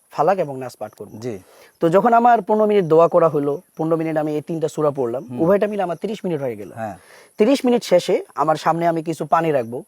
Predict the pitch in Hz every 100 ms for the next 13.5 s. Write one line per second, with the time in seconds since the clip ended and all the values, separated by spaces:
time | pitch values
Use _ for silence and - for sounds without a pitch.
0 | - 120 - 95 143 156 165 156 175 190
1 | 190 202 185 175 165 180 170 147 - _
2 | 139 135 135 160 156 143 - 165 196 185
3 | 165 165 151 147 143 123 110 127 123 104
4 | 85 139 151 151 - 160 151 131 147 131
5 | - 127 110 95 92 135 147 151 135 151
6 | 147 139 131 127 139 135 135 170 170 170
7 | 156 160 175 160 147 139 165 175 156 147
8 | 131 123 117 107 101 95 160 170 175 165
9 | 170 - 165 156 160 160 185 180 180 170
10 | 180 151 156 151 143 139 139 135 143 143
11 | 139 135 131 127 117 107 104 233 214 233
12 | 254 254 262 - 220 214 196 202 143 117
13 | 104 - 123 98